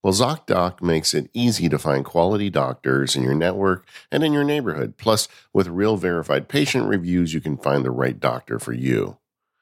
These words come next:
ZocDoc is a free app that shows you doctors who are patient reviewed, take your insurance, and are available when you need them. You can find every specialist under the sun with ZocDoc,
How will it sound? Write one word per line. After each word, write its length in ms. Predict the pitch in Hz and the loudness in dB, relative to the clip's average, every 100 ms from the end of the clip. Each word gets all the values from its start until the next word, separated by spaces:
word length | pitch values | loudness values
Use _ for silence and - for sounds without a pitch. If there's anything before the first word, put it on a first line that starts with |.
| _ _ - | _ _ -2
ZocDoc 540 | 107 160 107 95 98 | 0 0 0 0 0
is 120 | 85 | -2
a 80 | 80 | -2
free 320 | - 156 180 | -4 -2 2
app 300 | 76 52 - | 2 0 -4
that 180 | - 143 | 0 0
shows 280 | - 156 135 | 0 -2 0
you 100 | 127 | 0
doctors 500 | 95 80 87 92 85 | 2 0 0 -2 0
who 120 | 80 | 2
are 100 | 65 | 0
patient 460 | - 98 113 - - | 0 0 0 0 0
reviewed, 500 | 101 71 67 69 - _ _ _ | 0 2 0 0 -2 _ _ _
take 240 | - 127 - | 0 0 2
your 160 | 120 | 2
insurance, 560 | 107 90 67 57 55 - | 2 0 -2 -2 -2 0
and 120 | 71 | 2
are 140 | 73 | 2
available 680 | 73 90 92 87 85 80 82 | 2 2 2 2 0 0 -2
when 260 | 67 67 65 | 0 0 2
you 80 | |
need 220 | 78 101 69 | 4 4 4
them. 200 | 60 - _ - - | -2 -4 _ -20 -8
You 100 | 104 | -4
can 140 | 113 98 | -2 0
find 240 | 101 90 | 2 0
every 320 | 95 117 139 | -2 0 0
specialist 580 | - 92 85 82 82 78 | 0 0 0 0 0 2
under 140 | 71 | 0
the 100 | 67 | -2
sun 320 | 64 104 98 92 | -2 2 2 0
with 120 | - | -2
ZocDoc, 680 | 85 80 78 78 73 76 | 2 2 2 0 0 0